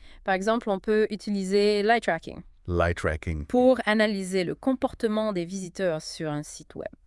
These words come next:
Speaker 2: L'eye tracking, c'est cette technique qui permet de suivre le mouvement des yeux.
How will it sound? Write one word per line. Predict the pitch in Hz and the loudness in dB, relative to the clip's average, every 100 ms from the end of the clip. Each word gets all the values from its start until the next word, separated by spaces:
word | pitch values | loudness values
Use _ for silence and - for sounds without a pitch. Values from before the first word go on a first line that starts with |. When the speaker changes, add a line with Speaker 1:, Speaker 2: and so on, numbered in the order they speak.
| - | 0
Speaker 2:
L'eye | 98 | 2
tracking, | 120 117 113 104 | 4 2 2 2
c'est | 101 98 | 2 0
cette | - 98 | 2 0
technique | - 135 135 87 - - | 2 2 0 -2 -6 -10
qui | 107 | -8
permet | - 131 90 71 | 0 2 2 -2
de | 71 73 | -6 -8
suivre | - 135 143 135 | -4 0 0 0
le | 117 | 2
mouvement | 107 110 113 | 2 2 2
des | 104 92 | 2 -2
yeux. | 80 | -4